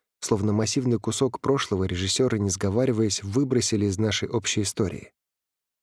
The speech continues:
Иной раз лагерное прошлое перетекало на экране в вопрос несправедливости дня сегодняшнего, как в "Чистом небе" Чухрая,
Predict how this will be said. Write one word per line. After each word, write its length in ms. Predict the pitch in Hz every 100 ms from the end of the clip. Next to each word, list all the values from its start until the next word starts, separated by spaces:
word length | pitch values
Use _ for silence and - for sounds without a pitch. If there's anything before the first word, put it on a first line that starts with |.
| _ _ -
Иной 240 | 107 151
раз 220 | 147 120
лагерное 480 | 139 135 120 120 117
прошлое 420 | - 143 - 107
перетекало 580 | 98 101 95 104 123 117
на 160 | 107 104
экране 380 | 113 131 120
в 60 | 92
вопрос 480 | 98 95 117 104 -
несправедливости 920 | 120 107 - 110 104 110 120 110 -
дня 240 | 98 110 101
сегодняшнего, 880 | - 123 127 95 85 - 80 64 - _ _ -
как 240 | 131 127
в 80 | -
"Чистом 360 | - 131 135 143
небе" 260 | 160 113
Чухрая, 580 | 98 101 113 95 78